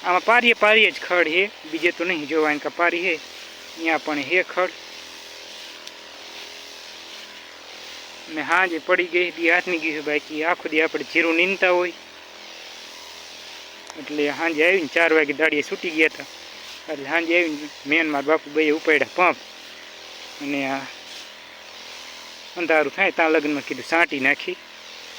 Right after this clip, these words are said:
નકર આમાં ચીલ જામી જાય છે જીરા વાહીનો અહીં રીસું ત્યાં. હવે તો આપણે એને કાયમ કા આમાં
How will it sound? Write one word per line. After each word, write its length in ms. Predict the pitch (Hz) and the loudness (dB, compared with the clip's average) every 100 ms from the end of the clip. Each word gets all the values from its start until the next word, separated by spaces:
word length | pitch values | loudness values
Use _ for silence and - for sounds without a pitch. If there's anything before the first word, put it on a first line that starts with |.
| - - - - - - - - | -16 -16 -16 -16 -16 -16 -16 -10
નકર 200 | 139 139 | -6 0
આમાં 280 | 151 180 165 | 2 4 4
ચીલ 220 | - 175 | 4 2
જામી 280 | 139 151 151 | 4 4 4
જાય 160 | 135 139 | 4 2
છે 120 | 139 | 0
જીરા 300 | 123 135 131 | 0 2 4
વાહીનો 260 | 135 139 127 | 4 2 -2
અહીં 180 | 123 120 | -2 -4
રીસું 220 | 127 135 | -6 -8
ત્યાં. 220 | - 123 - - - - - - - - - - - - - - - - - - - - - - - - - - - - - - - - - - | -8 -10 -12 -18 -18 -18 -16 -18 -18 -18 -16 -18 -18 -18 -18 -16 -16 -14 -14 -14 -16 -16 -16 -16 -18 -18 -18 -18 -18 -18 -16 -16 -16 -16 -16 -2
હવે 160 | 143 175 | 2 4
તો 100 | 185 | 4
આપણે 220 | 175 180 | 4 4
એને 140 | 190 160 | 2 4
કાયમ 260 | 160 165 | 4 4
કા 160 | 151 165 | 4 4
આમાં 240 | 160 165 | 4 2